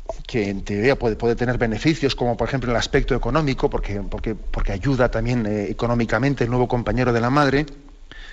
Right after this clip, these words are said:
pero a la vez suele traer como consecuencia, por otra parte, que el progenitor que ya no vive con ellos reduzca sus visitas. Claro, eh, si ahora resulta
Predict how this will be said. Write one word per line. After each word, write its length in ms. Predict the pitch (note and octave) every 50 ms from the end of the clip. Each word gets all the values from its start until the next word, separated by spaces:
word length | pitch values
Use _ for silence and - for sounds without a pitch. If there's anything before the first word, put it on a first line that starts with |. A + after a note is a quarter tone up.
| - - -
pero 280 | - B2+ B2 A#2+ - -
a 80 | C3+ B2
la 120 | A#2 G#2+
vez 280 | A#2 D3 D3+ C#3 - -
suele 320 | - - - C#3+ D3 D3 C#3
traer 300 | - C#3 C3+ C3+ C3 -
como 200 | - B2 B2 B2
consecuencia, 720 | D#3+ D3 - D3+ C#3+ - C#3 C3 B2 - C3 C3 C3+ - - - - - - - - - - - - - - - - - - - _ - - - - - - - - - - - - - - - - - - - - - - -
por 140 | - - F2+
otra 140 | - - A#2+
parte, 280 | C3 B2 - - B2+ -
que 80 | -
el 100 | A#2 G2+
progenitor 720 | - - - A#2 - - B2 A2+ A2 A2 A2 - D3 C#3+ -
que 120 | - A#2+
ya 100 | A2 B2+
no 120 | B2 C3 C3
vive 200 | C3+ C3 C3+ C3+
con 200 | - C3 B2 B2+
ellos 260 | C3 C3+ C#3+ - - - - - -
reduzca 480 | - A#2 A2 A#2+ B2+ D3 - - - C#3
sus 240 | - - C3 A2 G2
visitas. 560 | G#2 G2 - C#3 B2+ - - F#2 - - - - - - - - -
Claro, 280 | - B2 C3+ C#3 G#2+ - - - - - - - -
eh, 420 | A#2+ A2+ G#2+ G2+ G2 G2 G2 G2 G2
si 160 | - - B2
ahora 220 | A#2 B2 C3+ C3+ C3+
resulta 560 | B2 B2 A#2+ - C#3+ C#3 - - G#2 G2